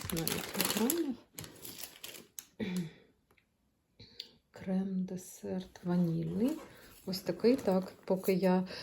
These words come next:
відволіклася, вже з'їли. Тут було <laughs> вісім таких коробочок. Ванільні, е, ванільних чотири десерти коштує,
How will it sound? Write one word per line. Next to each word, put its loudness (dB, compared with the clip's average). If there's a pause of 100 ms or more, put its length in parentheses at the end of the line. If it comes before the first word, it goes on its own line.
(140)
відволіклася, 4
вже 4
з'їли. 4
Тут 4
було 10
<laughs> -2
вісім 4
таких 0
коробочок. 2 (560)
Ванільні, 4 (260)
е, 0
ванільних 0
чотири 2
десерти 0
коштує, -2